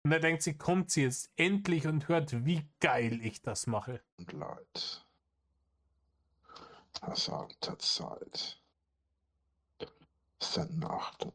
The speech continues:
Speaker 2: der Ewigkeit. Und ich bin tot. Ja, und so.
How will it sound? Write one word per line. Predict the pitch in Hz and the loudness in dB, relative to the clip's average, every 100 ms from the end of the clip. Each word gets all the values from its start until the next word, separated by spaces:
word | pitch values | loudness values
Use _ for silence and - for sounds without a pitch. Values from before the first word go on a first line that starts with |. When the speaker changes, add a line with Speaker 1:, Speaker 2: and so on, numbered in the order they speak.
| - | -6
Speaker 2:
der | - - | -6 -4
Ewigkeit. | 95 90 80 - - - - - - - - - _ _ _ _ _ _ _ | -2 -2 -2 -6 -6 -6 -8 -8 -8 -6 -6 -10 _ _ _ _ _ _ _
Und | - 135 | 0 0
ich | - | 0
bin | - | -6
tot. | - - - - _ _ _ _ - - _ _ _ _ _ _ _ - - _ | -4 -6 -6 -10 _ _ _ _ -20 -20 _ _ _ _ _ _ _ -20 -20 _
Ja, | - - | -6 -4
und | - 196 185 | -4 -8 -6
so. | - - - - | -4 -4 -6 -10